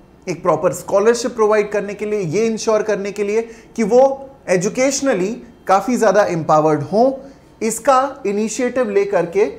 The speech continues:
इस पूरी की पूरी लाडली लक्ष्मी स्कीम को स्टार्ट किया गया था। So, this initiative was to ensure the educational status and overall growth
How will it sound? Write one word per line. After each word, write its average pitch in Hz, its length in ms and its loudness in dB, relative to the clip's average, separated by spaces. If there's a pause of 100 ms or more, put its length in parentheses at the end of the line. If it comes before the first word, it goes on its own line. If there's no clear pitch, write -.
(300)
इस 226 100 0
पूरी 233 340 -2
की 247 160 -6
पूरी 214 280 -4
लाडली 175 360 0
लक्ष्मी 202 380 -4
स्कीम 170 320 -6
को 240 320 2 (160)
स्टार्ट 175 380 0
किया 165 180 0
गया 147 180 -2
था। 147 200 -8
So, 185 80 -2
this 262 280 2 (280)
initiative 233 760 2 (360)
was 233 300 4
to 247 180 -2
ensure 226 580 0
the 202 220 2 (200)
educational 226 720 -2
status 226 440 0
and 262 200 2
overall 226 560 6
growth 180 400 0